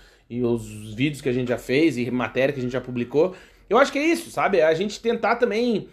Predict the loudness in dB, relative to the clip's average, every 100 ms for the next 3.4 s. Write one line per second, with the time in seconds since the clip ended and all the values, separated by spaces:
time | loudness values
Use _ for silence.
0 | -20 _ -4 0 2 4 2 2 4 6
1 | 2 2 -2 0 -2 -4 -8 -12 _ _
2 | 0 4 4 2 0 0 0 0 0 0
3 | 0 0 -2